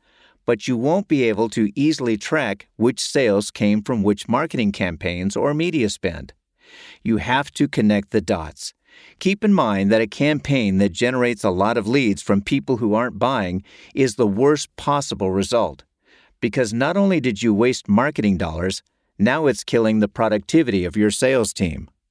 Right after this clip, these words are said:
For years, I used Salesforce dot com. It was affordable, included some nice campaign tracking capabilities,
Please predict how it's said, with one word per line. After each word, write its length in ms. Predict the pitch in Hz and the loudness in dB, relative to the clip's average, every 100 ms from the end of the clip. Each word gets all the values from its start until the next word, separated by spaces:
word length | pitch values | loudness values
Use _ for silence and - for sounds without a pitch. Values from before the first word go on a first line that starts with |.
| _ _ _ _ _ _ _ _ _ _ _ _ _ | _ _ _ _ _ _ _ _ _ _ _ _ _
For 200 | - 113 | 0 0
years, 480 | 123 135 85 80 - _ - | 2 2 0 -4 -10 _ -4
I 140 | 131 170 | 0 2
used 500 | 160 131 117 - - - | 2 2 2 -2 -14 -10
Salesforce 840 | - 147 147 147 - 120 110 - | -2 2 2 0 0 0 0 0
dot 260 | 101 92 85 | -4 -4 -6
com. 400 | 95 78 67 69 _ _ _ - - _ - | -8 -6 -8 -12 _ _ _ -20 -20 _ -4
It 80 | |
was 180 | 113 104 | 0 0
affordable, 600 | 101 - 139 147 147 151 _ _ | -2 2 2 2 0 -2 _ _
included 520 | 117 117 - 180 180 151 | -4 -4 0 2 2 -2
some 200 | 127 104 | 0 2
nice 300 | 117 120 - | 0 -4 -8
campaign 720 | - 123 113 107 120 113 104 | -4 -4 -2 -4 -4 -4 -6
tracking 500 | - 135 - 110 92 | -4 -4 -2 -2 -2
capabilities, 800 | 104 95 78 90 82 90 98 | -4 -6 -4 -2 -2 -4 -4